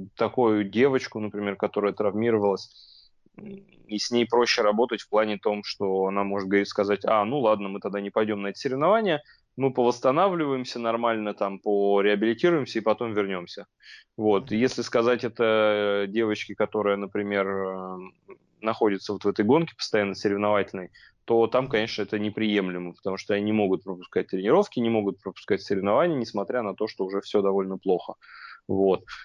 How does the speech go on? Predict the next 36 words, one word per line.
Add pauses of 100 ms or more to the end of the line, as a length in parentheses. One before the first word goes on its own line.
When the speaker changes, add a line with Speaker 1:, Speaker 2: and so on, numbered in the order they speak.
(140)
Speaker 1:
А,
то
есть
будет,
конечно,
отличие,
то,
ну,
отличие
именно
в
этом. (1200)
Speaker 2:
Мгм.
Speaker 1:
Вот. (320)
Ну,
конечно,
да,
фигуру
это
всё
тренирует,
но
объёмы
тренировочные
там
по (380)
пять
часов
в
день
они
примерно
работают,
ну,
довольно
большие.